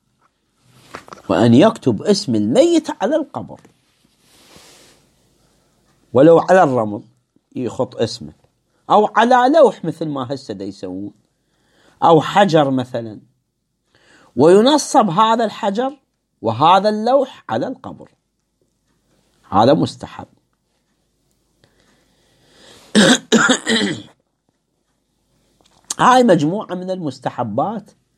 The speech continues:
وأكو غيرها كثير من المستحبات في الموسعات. ننتقل للمسألة ثلاثمية واثنين وعشرين.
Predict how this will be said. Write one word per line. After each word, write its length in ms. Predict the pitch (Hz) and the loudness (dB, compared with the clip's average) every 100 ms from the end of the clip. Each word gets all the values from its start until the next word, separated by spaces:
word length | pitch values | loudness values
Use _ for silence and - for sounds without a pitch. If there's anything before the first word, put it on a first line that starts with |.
| _ _ _ _ _ _ | _ _ _ _ _ _
وأكو 460 | 147 165 185 - 160 | 2 2 2 0 0
غيرها 420 | 165 226 180 143 | 2 2 2 0
كثير 500 | 123 131 - 269 294 | -2 -4 4 4 4
من 140 | 302 | 0
المستحبات 960 | 262 277 208 - 226 233 202 262 277 - _ _ _ _ _ _ | -2 -2 -4 -8 -8 -6 -4 -4 -4 -8 _ _ _ _ _ _
في 120 | - 185 | -2 2
الموسعات. 840 | 233 123 76 - - - - _ _ _ - - - _ _ _ _ _ _ _ _ _ _ _ _ _ _ _ _ | 2 0 -4 -12 -14 -14 -20 _ _ _ -20 -20 -20 _ _ _ _ _ _ _ _ _ _ _ _ _ _ _ _
ننتقل 560 | 151 302 311 311 - 214 | 4 6 6 2 2 2
للمسألة 640 | 196 175 180 226 196 160 | 4 2 2 -2 -2 -2
ثلاثمية 540 | 139 - 131 - 185 208 | -2 0 -4 -2 -6 -4
واثنين 420 | 165 - 170 202 | -6 -6 -6 -6
وعشرين. 520 | 202 - - - - | -10 -16 -20 -20 -20